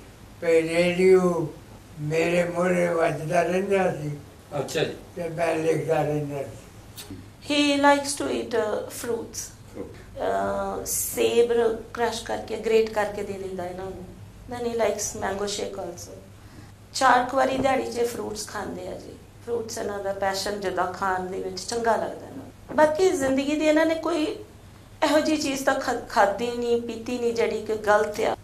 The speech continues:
Speaker 3: ਇਹਨਾਂ ਨੂੰ ਲੁੱਕ ਆਫਟਰ ਕਰਨ ਦੀ ਕੋਸ਼ਿਸ਼ ਪੂਰੀ ਕਰੀਦੀ ਆ।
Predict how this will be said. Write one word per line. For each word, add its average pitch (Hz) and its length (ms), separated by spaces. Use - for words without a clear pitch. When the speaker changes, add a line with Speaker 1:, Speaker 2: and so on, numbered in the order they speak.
Speaker 3:
ਇਹਨਾਂ 262 320
ਨੂੰ 254 140
ਲੁੱਕ 240 180
ਆਫਟਰ 233 360
ਕਰਨ 220 360
ਦੀ 220 100
ਕੋਸ਼ਿਸ਼ 220 440
ਪੂਰੀ 254 280
ਕਰੀਦੀ 226 480
ਆ। - 140